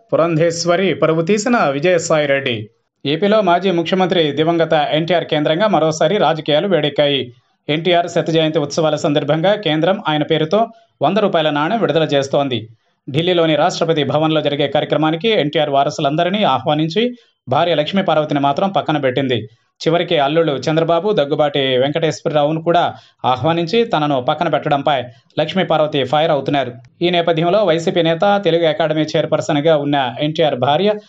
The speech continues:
లక్ష్మీపార్వతికి పరోక్షంగా మద్దతిస్తూ ఆయన కుమార్తె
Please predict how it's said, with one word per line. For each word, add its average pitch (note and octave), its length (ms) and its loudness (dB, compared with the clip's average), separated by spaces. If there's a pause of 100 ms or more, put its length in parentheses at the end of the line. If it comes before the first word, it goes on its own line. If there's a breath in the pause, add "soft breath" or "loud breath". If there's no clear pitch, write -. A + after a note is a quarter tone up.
(180 loud breath)
లక్ష్మీపార్వతికి D#3+ 760 0
పరోక్షంగా D3+ 520 0
మద్దతిస్తూ D#3+ 520 0
ఆయన D3+ 220 2
కుమార్తె D#3 580 0